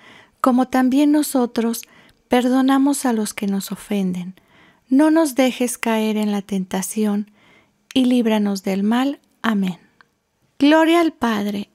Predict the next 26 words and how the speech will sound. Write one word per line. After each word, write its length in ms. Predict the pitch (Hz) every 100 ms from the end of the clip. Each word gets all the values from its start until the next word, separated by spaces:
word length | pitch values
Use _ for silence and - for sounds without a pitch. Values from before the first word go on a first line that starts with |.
| _ -
gloria 480 | 294 294 294 285
al 100 | 277
Hijo, 460 | 233 214 - 208 208 _ -
gloria 400 | 269 277 285 294
al 80 | 269
Espíritu 600 | 247 - 247 240 226 233
Santo, 540 | - 214 196 185 208 _ - - _ -
como 280 | - 262 277
era 120 | 285
en 100 | 277
un 140 | 262 240
principio, 840 | 233 226 214 233 220 220 196 202 _ -
ahora 340 | 220 220 220
y 80 | 208
siempre, 680 | - 254 247 247 262 269 _ _ -
por 160 | 247
los 180 | 240 240
siglos 400 | - 269 262 262
de 100 | 233
los 180 | 208 202
siglos. 580 | - 240 240 247 247 - _ -
Amén. 400 | 233 226 185 180 _ _ _ _ _ _ _ _
Padre 380 | 285 285 277 294
mío, 460 | 269 233 208 202 202 _ _
Padre 380 | 269 262 254 269
bueno, 440 | 240 220 202 190